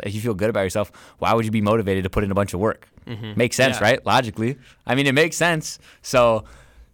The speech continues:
Speaker 1: it, it's not like I was saying anything, like, super crazy, but it was also just, like, a little hint of, like, you know, it could, it could make, get people a little riled up.
Speaker 2: Yeah, totally. And then the third one was, like, uh,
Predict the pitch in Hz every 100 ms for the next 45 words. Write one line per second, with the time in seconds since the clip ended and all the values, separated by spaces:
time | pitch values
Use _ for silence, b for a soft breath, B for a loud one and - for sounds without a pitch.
0 | b _ 135 131 - 147 170 139 127 -
1 | 113 117 117 120 104 87 - - 120 117
2 | - 107 101 110 139 202 180 131 127 110
3 | 113 135 110 107 104 - 113 107 113 135
4 | 139 120 120 113 110 101 95 90 - b
5 | b b _ _ - 98 90 82 - 110
6 | 95 90 92 107 90 _ - 104 98 101
7 | - 101 85 92 92 87 90 87 85 85
8 | 82 - 107 92 90 98 98 95 131 143
9 | 143 127 180 196 156 139 135 131 117 120
10 | 113 113 104